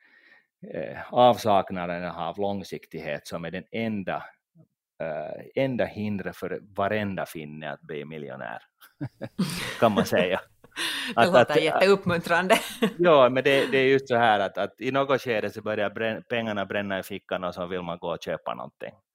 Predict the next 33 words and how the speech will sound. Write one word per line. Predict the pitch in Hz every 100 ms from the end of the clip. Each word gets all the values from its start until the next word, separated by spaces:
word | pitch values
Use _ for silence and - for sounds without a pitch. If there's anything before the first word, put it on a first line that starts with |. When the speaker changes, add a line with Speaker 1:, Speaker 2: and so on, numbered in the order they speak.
| _ _ _ - - _ -
Speaker 1:
Och, | 92 -
och |
det | 104
var | 104
ju | 98
så | 107
där | 101
som | 104 95 80 -
då | 101
när | 98
Nokia, | 107 107 107 95 -
på | 104
Nokias | 98 104 98 90 - - 82
heydays, | 110 98 90 87 82
då | 95 92
när | 87
det | 90
gick | 87
hårt | - 92 -
för | 92
dem, | 92 90 87
så, | 85 - _ _ _ _ _ _ _ - - -
så | 85
det | 80
där, | 78 73
så | - 76 - _ _ _ _ _ _ -
var | 95
det | 92
någon | 95 90
som | 90 80 - _ _
hade | 101 87 82
fått, | 92 80 - - _ _ _ _ -
eh, | 76 - - 71 65 67 67